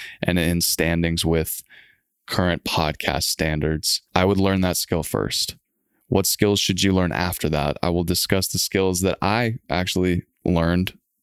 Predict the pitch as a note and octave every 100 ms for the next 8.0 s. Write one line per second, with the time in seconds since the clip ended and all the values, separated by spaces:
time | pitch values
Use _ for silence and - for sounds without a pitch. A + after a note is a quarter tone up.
0 | - F2+ F2+ D#2+ D#2 F2+ F2 E2+ F#2 D2+
1 | E2 - E2+ E2 - - - - - -
2 | F2+ E2 E2+ E2 F2+ - F2 F2 F2 F2
3 | F#2 F2+ - F#2 F2 E2+ - - - -
4 | _ _ _ _ - G#2 G#2+ A2+ B2 C3
5 | A#2 A2 A2+ G2 G#2 A2+ G2+ F#2 - F2+
6 | F#2 G2 G2 - G#2+ G#2 G#2+ G#2 G2+ G2
7 | F#2+ - F2 F2+ F2+ G2+ - G2 G2 F#2+